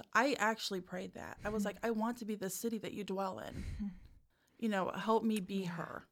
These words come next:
Speaker 2: Yes.
Speaker 1: So.
Speaker 2: "Help me be your habitation. Help me be your
Speaker 1: Yes.
Speaker 2: temple." That's a beautiful, beautiful prayer. Um, and for the listener, you know, I, I would encourage you to follow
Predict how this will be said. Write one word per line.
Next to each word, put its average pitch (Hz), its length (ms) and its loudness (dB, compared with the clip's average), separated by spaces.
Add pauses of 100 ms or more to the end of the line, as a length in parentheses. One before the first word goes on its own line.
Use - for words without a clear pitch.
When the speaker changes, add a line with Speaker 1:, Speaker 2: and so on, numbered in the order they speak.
Speaker 2:
Yes. 170 760 -8
Speaker 1:
So. 139 480 0 (440)
Speaker 2:
"Help - 200 -4
me 180 100 4
be 165 220 0
your 170 80 -2
habitation. 165 840 -8
Help 175 180 -8
me 190 80 0
be - 20 2
your 127 120 0
Speaker 1:
Yes. 170 280 -2
Speaker 2:
temple." 160 500 -6
That's 175 220 -4
a 165 60 -8
beautiful, 170 720 -2
beautiful - 420 -6
prayer. - 540 -10 (580)
Um, 165 580 -2
and 170 360 4
for - 240 0
the 185 120 4
listener, 170 680 2
you 175 160 2
know, 156 280 2
I, 214 360 -4 (340)
I - 60 -12 (200)
would 262 120 4
encourage 202 500 2
you 180 200 4
to 196 260 0
follow 208 840 2